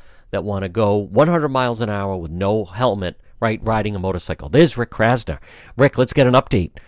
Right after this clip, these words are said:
from what's going on in New Rochelle. Terrible what's going on. Uh, hotspot.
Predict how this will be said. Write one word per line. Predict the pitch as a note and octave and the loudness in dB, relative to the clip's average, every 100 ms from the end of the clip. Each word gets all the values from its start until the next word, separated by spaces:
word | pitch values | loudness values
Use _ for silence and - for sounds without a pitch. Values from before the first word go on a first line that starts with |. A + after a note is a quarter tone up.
| _ | _
from | - G2 | -6 0
what's | A2+ - | 0 2
going | B2 G#2+ G2+ | 2 2 2
on | A2+ A2 | 2 2
in | E2 | 0
New | G#2 | -2
Rochelle. | F2+ - G#2+ G#2 D2+ | -2 -2 -2 -2 -4
Terrible | - A2 E3+ G#3 F#2 D2 | -4 4 6 6 4 -6
what's | - - | -10 -8
going | F2+ E2 | -6 -4
on. | D#2+ C#2+ - - - - | -6 -8 -12 -18 -20 -12
Uh, | - F#2+ F#2+ | -2 0 0
hotspot. | F2 - E3 - - D2+ | 0 0 0 -2 -2 -2